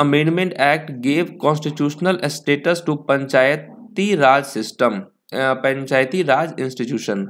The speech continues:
ओके, तो डैश संविधान संशोधन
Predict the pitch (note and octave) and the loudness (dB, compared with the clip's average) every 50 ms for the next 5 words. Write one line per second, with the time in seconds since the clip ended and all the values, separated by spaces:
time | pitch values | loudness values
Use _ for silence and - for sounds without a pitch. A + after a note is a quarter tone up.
0 | - - - - - - D#3+ F3+ C4 - - _ _ _ _ _ _ _ _ _ | -8 -6 -6 -6 -2 -2 -2 -2 -4 -8 -16 _ _ _ _ _ _ _ _ _
1 | _ _ _ _ _ _ _ _ _ _ _ _ _ _ _ _ - E3 E3 D#3+ | _ _ _ _ _ _ _ _ _ _ _ _ _ _ _ _ 4 4 4 6
2 | C#3 D#3 D#3+ F3 G3+ G3 - - E3 D#3+ D#3 D#3+ D3+ D3 D3 D3+ F3 F3+ E3 - | 6 6 6 6 4 2 0 0 0 2 2 2 2 2 2 2 2 0 0 0
3 | D#3+ D3+ D#3 D#3+ D#3 D3+ D3 D#3+ E3+ F3+ F#3 | 0 0 0 -2 -2 0 2 2 0 0 -4